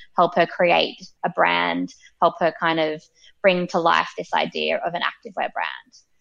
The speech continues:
Um, so there was no samples. There was a few sketches that she had, um, had done, and there was a name that she had registered, but we know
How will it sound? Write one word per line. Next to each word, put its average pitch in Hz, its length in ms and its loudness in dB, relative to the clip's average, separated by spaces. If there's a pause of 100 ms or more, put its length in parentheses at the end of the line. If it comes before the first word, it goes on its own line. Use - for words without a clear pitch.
(320)
Um, 165 560 -2
so 170 480 2 (200)
there 185 200 4
was 180 260 4
no 185 140 2
samples. 196 880 -2
There 180 100 4
was 170 140 2
a 175 80 -4
few 180 260 -6
sketches - 720 -2
that 196 160 0
she 196 220 -2
had, 214 400 2 (120)
um, 175 340 2
had 180 360 2
done, 240 360 2 (380)
and 185 140 4
there 180 80 6
was 180 160 6
a 180 40 4
name 180 600 2 (160)
that 180 160 2
she 180 260 -4
had 165 240 2
registered, 165 580 0
but - 140 2 (180)
we 170 60 -2
know 170 240 0